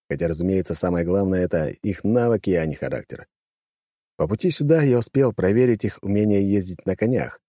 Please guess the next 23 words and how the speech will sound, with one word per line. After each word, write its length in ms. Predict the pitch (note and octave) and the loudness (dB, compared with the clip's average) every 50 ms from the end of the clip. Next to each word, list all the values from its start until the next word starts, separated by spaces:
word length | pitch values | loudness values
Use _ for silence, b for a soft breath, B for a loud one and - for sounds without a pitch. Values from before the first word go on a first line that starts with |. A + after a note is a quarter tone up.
| _ _ _ _ _ _ _ _ _ _ _ - | _ _ _ _ _ _ _ _ _ _ _ -4
Мчались 380 | - - G3 G3+ F#3 E3 - | 0 2 4 4 4 2 2
они 160 | E3 E3+ E3+ | 2 2 2
чертовски 560 | C#3+ - C3+ D3+ - - F3+ E3 - - - C3+ | 0 0 -2 -2 -2 -2 -2 -2 -2 -2 -4 -4
быстро. 560 | A#2+ B2 D3 D#3+ A#2+ - - - - - - _ _ _ _ _ _ _ _ _ _ - | -2 0 0 0 0 -2 -6 -10 -10 -12 -14 _ _ _ _ _ _ _ _ _ _ -10
По 80 | D2+ | -4
приезде 460 | C#2 F2+ F2+ G2 G#2 G#2 F#2 F#2 G2+ | 0 2 2 4 4 2 2 2 2
я 100 | F#2+ F#2+ | 2 2
также 260 | E2 G2 F#2 E2+ F2 F#2+ | 2 0 0 0 0 -2
оценил 400 | F2 - F2+ F2+ G2 G2+ G2+ G2 | -2 -2 0 0 2 2 2 0
их 100 | F2+ - | 0 -2
способности 600 | - E2+ E2+ - - G#2 F#2+ F#2+ E2+ - - E2+ | -2 -2 -2 0 0 0 0 0 -2 -4 -6 -8
в 40 | |
стрельбе 440 | - - F2+ F#2 F#2+ F2+ F2+ G#2 G2+ | -6 -4 -2 -2 0 2 2 2 2
и 40 | F#2+ | 0
фехтовании. 680 | - G2 - - B2 C3 D3 C3+ G2 D2 A#1+ - - _ _ _ _ _ _ _ _ _ _ _ _ _ - | -2 -4 -2 0 0 2 2 0 -2 -4 -6 -8 -12 _ _ _ _ _ _ _ _ _ _ _ _ _ -4
Оказалось, 500 | - G2+ - B2+ C3 D3+ D#3 D3+ D3+ C3 | -2 0 0 2 2 4 4 4 2 0
что 220 | - - - G#2+ | 0 0 0 2
в 60 | A2 | 2
этом 200 | A#2 A2 - G#2 | 2 2 0 0
они 140 | G#2 G2+ G2 | 2 2 2
не 140 | G2 G2 G2 | 2 0 0
так 240 | - - A#2+ A2 - | 0 -2 -2 -2 -2
хороши, 560 | - - G2+ G#2 - - - D3+ B2+ - - | -2 -2 -2 -2 -2 -2 -2 -2 -2 -2 -4